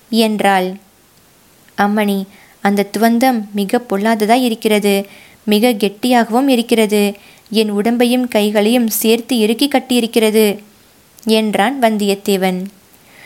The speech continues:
"உம்முடைய விளையாட்டு பேச்சை கொஞ்சம் நிறுத்தி வைத்துக் கொள்ளுங்கள். வேண்டுமென்று இங்கு வந்தீரா, தற்செயலாக வந்தீரா?" வேண்டுமென்று வரவில்லை, தற்செயலாகவும் வரவில்லை. தங்களுடைய ஆட்கள்தான்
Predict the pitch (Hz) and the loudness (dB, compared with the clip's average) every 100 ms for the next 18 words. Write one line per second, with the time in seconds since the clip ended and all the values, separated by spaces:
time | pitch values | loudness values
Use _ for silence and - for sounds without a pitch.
0 | - - - - _ - 254 254 247 240 | -20 -20 -20 -20 _ 0 2 4 2 2
1 | 202 208 247 294 294 - 262 262 262 240 | 2 0 2 0 0 0 0 0 -2 0
2 | 220 214 202 214 240 285 277 269 262 226 | 0 0 0 0 0 0 2 0 0 0
3 | 214 202 190 190 - - 190 196 208 269 | 2 0 0 -2 -8 -12 -2 0 0 0
4 | 262 262 294 285 262 247 247 254 262 392 | -2 0 2 4 2 0 0 2 2 0
5 | - - _ - 233 233 339 339 311 311 | -4 -20 _ -4 -2 0 0 2 2 2
6 | 294 269 277 269 269 294 - _ _ _ | 2 2 4 4 4 0 -10 _ _ _
7 | _ _ _ _ _ _ _ - 196 208 | _ _ _ _ _ _ _ -4 0 0
8 | 214 220 220 208 220 214 214 233 330 330 | 0 0 0 2 2 2 0 0 2 0
9 | - - _ - 226 - 311 302 247 196 | -4 -12 _ -2 -2 -2 0 2 2 0
10 | 202 349 294 262 240 233 226 214 - - | 0 0 2 2 0 0 0 -2 -8 -20
11 | _ - 247 277 320 320 294 214 214 - | _ -4 -2 2 2 2 2 0 -4 -4
12 | 226 208 277 | -2 2 2